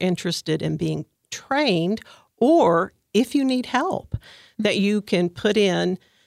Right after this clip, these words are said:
the information about what help you, or support you're needed. And it's going to, if you identify what parish you go to, we will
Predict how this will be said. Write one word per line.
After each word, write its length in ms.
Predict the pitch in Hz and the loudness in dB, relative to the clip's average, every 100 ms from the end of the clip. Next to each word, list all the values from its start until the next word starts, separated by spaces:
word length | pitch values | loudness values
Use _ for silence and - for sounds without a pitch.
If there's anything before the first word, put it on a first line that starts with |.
| _ - | _ -2
the 100 | 175 | 0
information 840 | 175 208 196 175 - 180 175 175 - _ - | 2 2 2 0 -2 -2 -2 -2 -8 _ -4
about 300 | 170 170 - | 0 0 2
what 160 | 190 | 0
help 280 | 190 185 - | 0 -2 -2
you, 140 | 175 - | -6 -6
or 60 | 175 | -4
support 440 | - 175 - 185 | -4 -4 -2 -2
you're 160 | 190 185 | 0 0
needed. 440 | 170 160 160 156 _ _ _ _ | 0 0 -2 -4 _ _ _ _
And 320 | 185 180 165 - | 0 2 0 -2
it's 240 | - 185 - | -2 0 -2
going 400 | - 180 165 170 | -2 0 0 -4
to, 460 | - 170 156 156 - - | -6 -6 -6 -8 -10 -8
if 160 | 156 | -4
you 120 | 165 | -2
identify 420 | 175 175 175 - 165 | -2 -2 -2 -2 -2
what 220 | 175 - | -4 -4
parish 420 | - 202 185 - | -2 0 0 -2
you 100 | 170 | -4
go 240 | 160 160 156 | -2 -2 -4
to, 420 | - 156 151 147 | -6 -6 -6 -10
we 240 | - 175 180 | -6 -2 0
will 360 | 170 170 170 | 0 0 -2